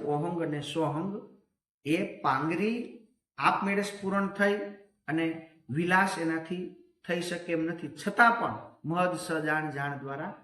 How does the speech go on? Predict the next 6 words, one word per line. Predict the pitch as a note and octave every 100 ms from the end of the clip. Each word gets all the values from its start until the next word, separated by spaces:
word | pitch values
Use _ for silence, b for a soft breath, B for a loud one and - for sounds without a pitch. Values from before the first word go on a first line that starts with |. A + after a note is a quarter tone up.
| _ _
કેવલ | E3 E3+ F#3
કર્તાની | D#3 C#3+ - D3 D3+ C#3+
એ | D3 D3 - _ _ _ _ _ _ _ _ _ _
વિલાસ | D3+ D#3 C3+ -
થયેલો | - B2+ A#2+ A#2
છે. | A2+